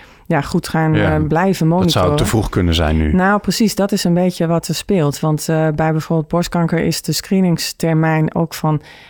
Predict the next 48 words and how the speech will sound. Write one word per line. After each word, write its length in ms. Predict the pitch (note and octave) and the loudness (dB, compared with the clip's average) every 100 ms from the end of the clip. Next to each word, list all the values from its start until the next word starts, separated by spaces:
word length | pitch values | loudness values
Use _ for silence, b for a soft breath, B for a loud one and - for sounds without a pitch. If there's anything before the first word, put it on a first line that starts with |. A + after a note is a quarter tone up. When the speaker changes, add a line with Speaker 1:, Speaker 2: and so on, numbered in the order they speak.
| B | B
Speaker 1:
eh, 160 | - | -2
twee 580 | D3 D3 - E3 E3 D3+ | -2 -2 -2 0 2 0
jaar 400 | - D3+ D3+ D3+ | -2 -2 0 0
is 140 | - D3 | -2 -6
het 100 | D3+ - | -8 -4
toegestaan 460 | E3+ D#3+ - D#3+ | -4 -4 -2 -2
dat 100 | D3+ | 0
het 140 | D3 C#3+ | -2 -2
langer 300 | D#3 F#3 F3+ | 0 2 2
dan 180 | F3 | 0
twee 240 | F3 F3 E3+ | 0 -2 0
jaar 160 | E3+ | 0
kon, 280 | E3+ E3+ F#3 | 0 0 2
omdat 280 | F3+ D#3+ D3+ | 2 2 0
er 60 | - | -4
capaciteitsproblemen 1120 | D#3+ - - - D#3 E3+ - E3 E3+ E3+ E3+ | -6 -4 -6 -2 -2 -2 -2 -2 0 2 0
zijn. 300 | D#3 E3+ A#3+ B B B B B B - | 0 -2 -2 B B B B B B -2
Ehm, 300 | D#3+ D#3 D3+ | 0 2 2
dus 160 | E3 | 0
het 120 | F#3 F3+ | 0 0
zou 180 | G3 | 0
kunnen 260 | F#3+ F3 E3 | 0 0 0
dat 200 | D#3+ D#3+ | 0 -2
je 80 | E3 | 0
daar, 240 | D#3 D#3 - _ | 0 0 -4 _
nou, 280 | - D#3 C#3+ | -4 -2 -2
toch 220 | - F3+ | -4 -2
nog 120 | E3+ | -2
wel 240 | D#3+ D#3 - | 0 0 0
een 80 | D#3 | 0
wat 160 | D#3+ | 0
na-effect 680 | D#3+ D#3 F3 - - D#3 - | 0 0 0 -4 -4 -6 -6
van, 280 | - D3 C#3+ | -2 0 2
eh, 120 | C#3+ C#3+ | 2 0
van 240 | - D3 | 0 -2
ziet. 300 | B2+ - - b | 0 -4 -6 b
Speaker 2:
Ik 120 | C3+ | -6
kan 140 | - D#3+ | 0 2
me 60 | D3 | 2
ook 140 | F3 | 0
voorstellen 520 | E3 C#3+ D#3+ D3+ C#3 | 0 0 2 2 2
dat 140 | C3+ C3+ | 2 0
het, 100 | B2+ | 0
voor 180 | D3+ | 0
de 100 | C3 | 0
z-, 140 | G#2+ A#2 G#2 | 0 -2 -4
dat 140 | A#2+ | 0
het 260 | A#2+ A#2 - | 0 -2 -8